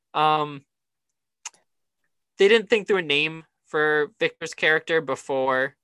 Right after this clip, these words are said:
any of this. So when he comes, Samantha addresses him as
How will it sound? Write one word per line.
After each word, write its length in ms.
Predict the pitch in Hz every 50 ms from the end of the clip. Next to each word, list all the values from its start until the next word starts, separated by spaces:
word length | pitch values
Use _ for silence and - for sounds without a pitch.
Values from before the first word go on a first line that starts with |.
| _ _ - -
any 200 | 156 160 165 165
of 100 | 156 156
this. 300 | 165 165 165 - - - -
So 280 | - - - 160 143
when 160 | 139 143 147 160
he 100 | 160 139
comes, 480 | - - 180 165 160 160 165 - - - -
Samantha 500 | - 165 151 143 147 147 - 147 139 -
addresses 500 | - 139 - 147 139 131 - 151 139 -
him 160 | 170 160 147
as 180 | 139 135 135